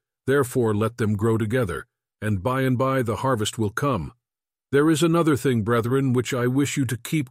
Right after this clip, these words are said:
constantly before your minds, that is with regard to your travels in life. You have read in the Scriptures that the children of men will be judged according to their works, whether they be good or bad.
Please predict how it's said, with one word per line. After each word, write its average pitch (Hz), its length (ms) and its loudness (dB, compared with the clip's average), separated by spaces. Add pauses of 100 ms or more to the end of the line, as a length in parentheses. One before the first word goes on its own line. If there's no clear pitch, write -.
constantly 135 640 -2
before 127 400 0
your 120 140 0
minds, 127 540 0 (320)
that 139 160 2
is 131 160 2
with 151 220 0
regard 135 420 0
to 135 100 -2
your 131 160 0
travels 113 520 -2
in 95 120 -2
life. 87 420 -8 (560)
You 135 140 4
have 123 160 2
read 131 260 2
in 139 120 0
the 135 80 2
Scriptures 110 600 -2 (360)
that 131 100 0
the 127 120 -2
children 156 440 2
of 127 140 0
men 139 260 0
will 127 140 0
be 117 160 0
judged 127 480 -2
according 127 400 0
to 131 100 -2
their 135 180 0
works, 120 480 -2 (220)
whether 123 240 2
they 127 140 2
be 120 160 0
good 123 320 0
or 127 100 0
bad. 101 460 -2